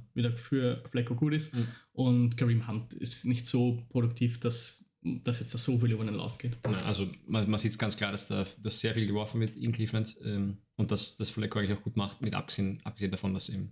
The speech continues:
Speaker 2: drei Interceptions letzte Woche waren, die auch einfach, ähm,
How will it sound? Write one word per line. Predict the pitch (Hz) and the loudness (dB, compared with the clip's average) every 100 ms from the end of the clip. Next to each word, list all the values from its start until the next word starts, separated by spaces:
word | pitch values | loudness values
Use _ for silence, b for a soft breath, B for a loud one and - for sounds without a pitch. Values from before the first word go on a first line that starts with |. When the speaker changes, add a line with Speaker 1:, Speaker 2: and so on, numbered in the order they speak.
| _ | _
Speaker 2:
drei | - 101 - _ _ _ _ | -6 -6 -6 _ _ _ _
Interceptions | 110 113 107 101 | -2 0 0 0
letzte | 98 - | 0 0
Woche | 98 95 | -2 0
waren, | 98 98 | -2 0
die | 98 | 0
auch | 95 | -2
einfach, | 101 - 98 92 - _ _ _ _ _ _ _ _ _ _ - | -6 -6 -8 -8 -12 _ _ _ _ _ _ _ _ _ _ -8
ähm, | 98 98 - | -4 -4 -6